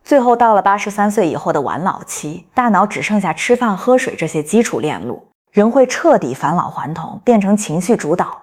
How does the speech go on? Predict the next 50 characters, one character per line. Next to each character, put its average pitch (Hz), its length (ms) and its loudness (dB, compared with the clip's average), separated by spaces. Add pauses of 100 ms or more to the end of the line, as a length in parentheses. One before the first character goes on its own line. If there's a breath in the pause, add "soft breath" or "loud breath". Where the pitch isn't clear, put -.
只 - 120 0
要 196 120 4
你 226 120 4
碰 247 220 0
了 202 100 4
他 180 140 -6
固 262 180 2
定 202 160 2
放 185 200 -2
在 147 100 -2
桌 196 220 0
子 208 100 -6
上 160 160 -6
的 - 60 -14
杯 185 240 -2
子， 196 200 -12 (300 loud breath)
他 - 140 -2
可 196 120 -10
能 156 140 -8
瞬 226 320 2
间 156 180 -4
就 160 80 -6
会 147 140 -8
暴 - 300 -6
躁。 - 100 -12 (480)
这 294 140 2
个 226 100 6
时 170 140 -4
候 175 120 -2
你 156 140 -2
能 85 180 -12
做 175 240 -4
的 - 80 -10 (200)
就 285 120 0
是 247 120 0
把 170 100 2
年 135 260 -8
轻 262 220 0
时 220 160 0
最 240 180 4
熟 160 220 -4
悉 214 140 -2
的 185 80 2
稳 - 200 -8
定 165 160 -6
环 - 220 -12
境 165 140 -8
还 - 280 -14
给 170 160 -8
他， - 140 -10